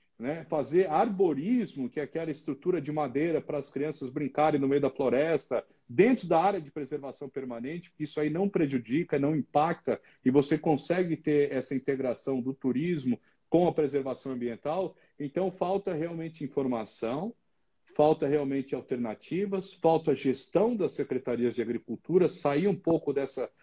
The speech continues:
desse, dessa, dessa, desse nicho de, "Ah, é só agricultura, é só transgenia", que na verdade é muito mais, né?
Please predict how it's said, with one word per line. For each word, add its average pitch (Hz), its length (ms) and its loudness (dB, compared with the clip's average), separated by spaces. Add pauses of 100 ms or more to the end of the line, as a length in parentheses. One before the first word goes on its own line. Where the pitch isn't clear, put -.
(160)
desse, 117 480 2
dessa, 120 360 0 (100)
dessa, 113 600 -2 (340)
desse 120 360 2
nicho 139 500 4
de, 120 160 0
"Ah, 156 140 2
é 123 120 0
só - 320 -4
agricultura, 135 680 -4
é 113 40 -6
só - 380 -6
transgenia", 127 720 -4 (280)
que 139 80 -2
na 143 120 0
verdade 147 380 2
é 160 40 0
muito 185 340 -2
mais, 131 440 0
né? 123 160 -6